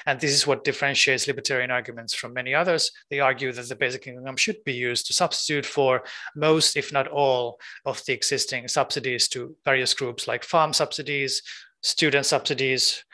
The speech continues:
uh, minimum wage laws, uh, tariffs, uh, professional licensure regulations, and so on, and, um, and, um, and, and therefore be a, a broad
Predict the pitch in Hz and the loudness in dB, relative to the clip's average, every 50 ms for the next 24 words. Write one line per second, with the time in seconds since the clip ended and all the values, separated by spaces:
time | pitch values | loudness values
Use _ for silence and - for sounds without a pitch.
0 | - - - - - _ - 135 127 127 131 127 135 156 151 151 143 139 139 131 | -18 -18 -16 -18 -18 _ -2 0 2 2 0 0 0 -2 -2 -2 -4 -6 -2 0
1 | 131 135 127 - - 135 127 127 123 123 120 - - - - _ _ - - _ | 0 2 4 2 2 2 0 0 0 0 0 -2 -4 -4 -6 _ _ -20 -20 _
2 | _ _ _ 135 131 120 120 117 - - 160 143 135 135 131 127 - - - - | _ _ _ -6 -4 -4 -4 -6 0 4 6 6 8 6 6 4 4 4 4 2
3 | - - _ _ _ - - _ _ _ _ _ _ 160 - - 123 123 - - | 0 -2 _ _ _ -20 -20 _ _ _ _ _ _ -18 -12 -10 -10 -10 -6 -8
4 | 135 - 160 139 - - 156 139 131 127 123 127 131 139 139 139 135 135 135 - | -2 0 2 2 2 2 2 0 0 0 -2 -4 -8 -12 -10 -2 -2 0 0 0
5 | 139 131 - - - 135 123 120 127 135 131 135 113 131 127 127 123 127 - - | -2 -2 -4 -4 -4 -4 -6 -6 -8 -6 -6 -6 -4 -2 0 0 2 2 0 0
6 | 117 120 131 120 - - 175 156 135 127 127 127 - _ _ - - - - - | -2 -6 -6 -4 0 0 2 0 0 0 -2 -4 -8 _ _ -20 -18 -16 -16 -16
7 | - - _ _ - 143 131 123 123 120 120 117 - 143 127 123 123 120 120 120 | -16 -18 _ _ 0 2 4 4 2 0 -4 -6 -4 -2 0 0 0 -2 -4 -12
8 | 123 131 139 143 147 151 151 156 147 131 123 123 123 120 - 139 131 123 117 101 | -16 -18 -20 -20 _ _ _ -2 -2 -2 -2 -2 -6 -12 -10 -8 -8 -8 -8 -8
9 | - 131 127 123 127 143 147 135 127 123 117 147 135 - - 143 127 117 - 139 | -8 -10 -10 -10 -10 -6 -4 -4 -4 0 2 2 2 2 2 0 -2 0 0 0
10 | 131 123 123 127 - - - - - - - 139 135 139 - 170 165 156 151 147 | 0 2 0 0 -2 -6 -16 -20 -20 -10 -8 -8 -8 -4 2 4 6 6 6 6
11 | 151 | 2